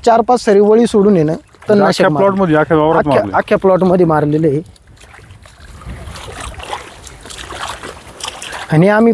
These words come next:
Speaker 1: परवाच्या दिवशी जेव्हा शेतात हे कार्या लावायला आलो,
Speaker 2: हम्म.
Speaker 1: आदल्या दिवशी संध्याकाळी सहाला आम्ही इथनं गेलेलो आहे.
Speaker 2: हम्म.
Speaker 1: वरती पण आमची शेवंतीचा प्लॉट आहे, त्याच्यात पण लाईटी वगैरे चालू असतात. इथं माझ्या चुलत भावाचं घर आहे.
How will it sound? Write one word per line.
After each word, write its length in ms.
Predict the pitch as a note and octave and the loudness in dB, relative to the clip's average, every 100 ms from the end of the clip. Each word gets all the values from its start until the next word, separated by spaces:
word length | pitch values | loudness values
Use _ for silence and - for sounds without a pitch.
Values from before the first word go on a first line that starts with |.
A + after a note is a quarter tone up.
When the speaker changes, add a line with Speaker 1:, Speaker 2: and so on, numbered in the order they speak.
| A3 | 2
Speaker 1:
परवाच्या 340 | A3 A3 A3+ | 2 4 2
दिवशी 340 | A3 A#3 A#3 | 0 0 -2
जेव्हा 520 | G3+ A3 A3+ A#3 A#3+ C#4+ - - | 0 2 4 4 4 0 -4 -8
शेतात 300 | - E3+ G3+ | -2 0 0
हे 200 | G3 F#3+ | 2 2
कार्या 360 | F#3+ - F3 F#3+ | 0 0 2 4
लावायला 380 | F#3+ F#3+ F#3+ F#3+ | 4 4 4 2
आलो, 180 | F#3 C#3 | 2 -2
Speaker 2:
हम्म. 520 | - - - A#2 G2 - - - - | -6 -14 -8 -8 -8 -14 -20 -18 -4
Speaker 1:
आदल्या 280 | F3+ G#3+ A3 | 0 4 4
दिवशी 220 | A#3 G3+ | 2 0
संध्याकाळी 400 | G#3 G3 G3 G#3 | 0 2 2 0
सहाला 340 | - G#3+ G3 | 2 2 4
आम्ही 180 | G3 G3 | 4 2
इथनं 220 | G3 E3+ | 0 0
गेलेलो 320 | D3 C#3 C#3 C3+ | 0 0 0 -2
आहे. 420 | - _ _ B2 | -6 _ _ -6
Speaker 2:
हम्म. 140 | G#2 F2+ _ _ - - - - - - | -6 -8 _ _ -20 -20 -20 -20 -8 0
Speaker 1:
वरती 240 | F#3 F3+ A3 | 2 4 4
पण 180 | A3 | 4
आमची 300 | G#3 G#3 G#3 | 4 2 2
शेवंतीचा 440 | G#3 G3+ F3 E3 F3+ | 2 4 4 2 2
प्लॉट 260 | F3+ G3+ F#3 | 2 0 0
आहे, 60 | E3+ | 0
त्याच्यात 200 | F#3+ F#3+ G3+ | 0 0 -2
पण 80 | |
लाईटी 280 | G3+ F#3+ F#3+ | 0 0 2
वगैरे 200 | G3+ G3 F3+ | 2 0 2
चालू 220 | F#3+ F#3+ | 2 2
असतात. 280 | G3 - E3 - - _ _ - | 2 2 -2 -2 -20 _ _ -4
इथं 160 | F3 | 2
माझ्या 200 | F#3+ F#3+ | 2 2
चुलत 240 | E3+ F#3+ F#3 | 0 2 4
भावाचं 380 | F3+ D#3 D3+ D#3 | 4 2 2 2
घर 160 | E3+ | 2
आहे. 100 | D#3+ | 0